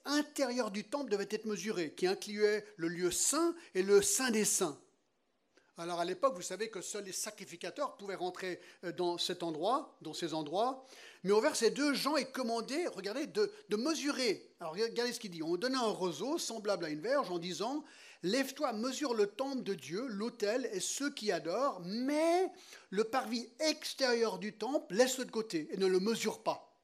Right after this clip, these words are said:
car il a été donné aux nations, et elles fouleront au pied de la ville pendant quarante-deux mois. » Donc, il doit mesurer le temple, mais pas la partie extérieure.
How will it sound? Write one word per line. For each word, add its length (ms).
car 180
il 100
a 40
été 160
donné 240
aux 80
nations, 460
et 60
elles 100
fouleront 360
au 40
pied 180
de 100
la 120
ville 300
pendant 280
quarante-deux 840
mois. » 440
Donc, 280
il 120
doit 160
mesurer 360
le 100
temple, 300
mais 140
pas 260
la 100
partie 380
extérieure. 840